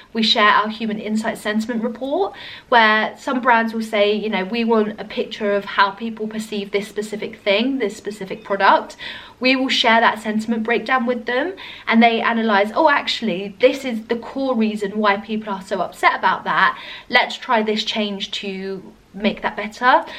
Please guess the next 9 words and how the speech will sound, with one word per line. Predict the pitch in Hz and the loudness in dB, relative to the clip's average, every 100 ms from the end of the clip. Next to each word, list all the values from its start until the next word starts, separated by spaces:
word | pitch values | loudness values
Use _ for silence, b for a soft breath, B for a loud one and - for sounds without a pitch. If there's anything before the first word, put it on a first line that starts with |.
| B B | B B
And | - 214 214 | 0 2 0
then | 220 - 226 | 0 4 6
we | 220 226 | 6 4
can | 220 214 | 0 0
see, | 233 214 196 | 2 2 2
as | - 202 | 0 -2
a | 202 | -2
direct | 196 180 202 196 202 214 | -6 0 2 4 2 0
result, | 220 214 277 202 196 | -4 4 6 6 2